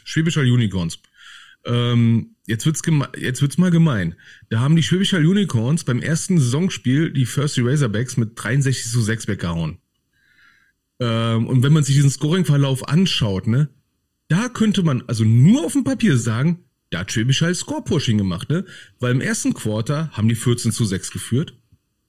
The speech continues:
Im zweiten Quarter haben sie nur noch fünf Punkte gemacht. Also sprich, es standen zur Halbzeit, ja, neunzehn zu sechs. Und die dreiundsechzig sechs, ne, also die haben dann auf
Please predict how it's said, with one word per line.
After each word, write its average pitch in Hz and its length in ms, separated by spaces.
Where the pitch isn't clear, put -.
Im 233 80
zweiten 214 320
Quarter 151 240
haben 139 120
sie 127 80
nur 117 100
noch 104 100
fünf - 260
Punkte 92 260
gemacht. 156 460
Also 110 160
sprich, - 460
es 113 100
standen 127 400
zur 101 380
Halbzeit, 104 720
ja, 95 240
neunzehn 117 480
zu 127 140
sechs. 101 380
Und 131 340
die 110 80
dreiundsechzig 98 640
sechs, 117 460
ne, 113 200
also 110 180
die 92 220
haben 90 220
dann 95 100
auf - 240